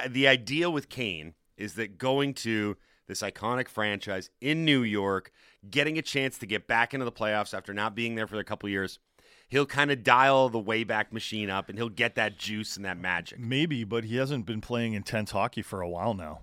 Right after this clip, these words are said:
Speaker 1: Years.
Speaker 2: You know, it ha-, he has not played, um, high pressure hockey in a long time. And he's thirty-four years old, and defensively, sometimes he doesn't look great out there.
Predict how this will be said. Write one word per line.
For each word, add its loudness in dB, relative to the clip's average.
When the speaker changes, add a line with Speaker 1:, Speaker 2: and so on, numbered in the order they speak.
Speaker 1:
Years. -4
Speaker 2:
You -8
know, -2
it -8
ha-, -2
he -6
has -4
not -2
played, -4
um, -6
high -2
pressure -4
hockey -2
in -2
a -2
long 0
time. -4
And -2
he's -4
thirty-four -2
years 0
old, 0
and -6
defensively, -4
sometimes -4
he -6
doesn't 0
look -4
great 0
out 0
there. -10